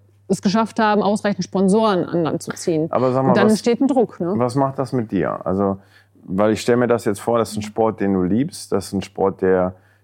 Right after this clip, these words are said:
Speaker 2: dir viel gekostet hat, der dir aber auch viel bedeutet. Du siehst da jetzt einen Sport, wo plötzlich du eigentlich gezwungen bist zu sagen, „Ich gehe jetzt hier einen unlauteren Weg, um da noch mitzuhalten, oder ich, äh,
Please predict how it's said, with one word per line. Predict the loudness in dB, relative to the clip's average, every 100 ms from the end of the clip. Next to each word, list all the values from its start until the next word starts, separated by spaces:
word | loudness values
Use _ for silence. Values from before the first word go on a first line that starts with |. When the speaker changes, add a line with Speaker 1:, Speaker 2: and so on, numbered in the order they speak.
| _
Speaker 2:
dir | 0 0 -4 _ -18
viel | -2 0 0
gekostet | 0 -2 -2 -4 -2
hat, | -2 -6 -8 -2
der | 2
dir | 2
aber | 2 0
auch |
viel | -2 -4
bedeutet. | -2 0 0 0 -4 -6 _ _ _ _ _ _ _ -2
Du | 0
siehst | 2 0 2
da |
jetzt | 2 0 -2
einen | -6
Sport, | -2 0 0 -2
wo |
plötzlich | -2 -2 -2 -2 -2 -4 -10
du | -4 0 0 0
eigentlich | 0 0 -2 -4
gezwungen | -6 -4 -2 0
bist | -2 -4
zu | -2
sagen, | 0 0 -2 -6
„Ich | -10 -14 -2
gehe | 0
jetzt | 0 0
hier | -4
einen | -2
unlauteren | 0 2 0 0 -4 0
Weg, | 0 0 -2
um | -2 0
da | 0
noch | 0
mitzuhalten, | -2 -4 -4 -2 -2 -2 -6 -6 -10 _ -20 -20 _ _
oder | 2 4 4 2 -2
ich, | -6 -8 -18 _ _ _ _
äh, | -12